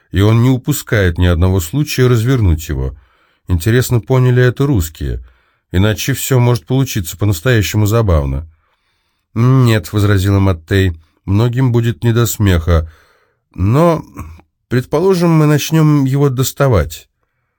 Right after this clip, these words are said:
Таким образом, что это сильно не понравится. Как он отреагирует?» «Зачем нам сейчас это делать?» спросил Мотуэля. «Лучшего полицейского, чем Бэкстрем, просто нет».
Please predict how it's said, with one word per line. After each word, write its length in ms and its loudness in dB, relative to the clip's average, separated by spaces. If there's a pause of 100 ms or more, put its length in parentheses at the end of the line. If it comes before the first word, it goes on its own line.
(320)
Таким 380 0
образом, 560 2
что 360 -2
это 300 -4
сильно 360 -2
не 120 0
понравится. 680 0
Как 220 -4
он 100 0
отреагирует?» 840 -2 (920)
«Зачем 500 -2
нам 140 2
сейчас 480 -4
это 160 -8
делать?» 440 -4 (320)
спросил 480 -4
Мотуэля. 640 -4 (460)
«Лучшего 480 0
полицейского, 680 0
чем 260 0
Бэкстрем, 480 0
просто 320 -2
нет». 360 -4